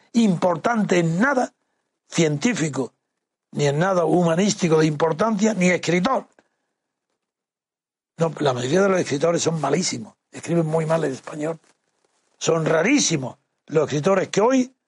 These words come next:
dominan bien el español, que son ejemplares. Y el idioma es algo maravilloso. Es el tesoro único con el que nacemos.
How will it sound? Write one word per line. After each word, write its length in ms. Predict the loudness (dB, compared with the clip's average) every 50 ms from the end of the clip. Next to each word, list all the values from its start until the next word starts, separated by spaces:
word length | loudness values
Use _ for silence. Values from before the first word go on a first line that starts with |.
| _ _ _
dominan 540 | 0 2 2 4 4 4 2 2 2 2 2
bien 240 | 2 2 4 2
el 100 | 2 2
español, 460 | 0 -2 -4 -6 -6 -4 -4 -6 -6 -10 _ _ _ _ _ _ _ _ _ _ _ _ _ _ _ _ _ _
que 100 | -4 -2
son 260 | 0 2 2 2 2
ejemplares. 720 | 2 2 0 -2 -2 -2 -2 0 0 0 0 -2 -4 -8 -12 _ _ _ _ _ _ _ _ _ _ _ _ _ _ _ _ _ _ _ _ _ _ _ _ _ _ _ _ _ -6
Y 160 | -2 0 2
el 100 | 2 2
idioma 460 | 0 2 2 2 2 2 0 -2 -6 _ _ _ _ -2
es 220 | 0 2 2 2
algo 380 | 2 2 0 2 0 -2 -2 -2
maravilloso. 800 | -2 -2 0 0 0 -2 -2 -4 -2 0 0 0 0 -4 -8 -14 _ _ _ _ _ -2
Es 220 | -2 0 0 0
el 180 | 0 0 -2 -2
tesoro 440 | -4 -4 -4 0 2 2 4 4 4
único 420 | 4 4 2 2 2 0 0 0
con 140 | 0 -2 -2
el 160 | -2 -4 -4
que 140 | -4 -4 -4
nacemos. 600 | -4 -8 -2 0 0 0 0 -2 -8 -12 -16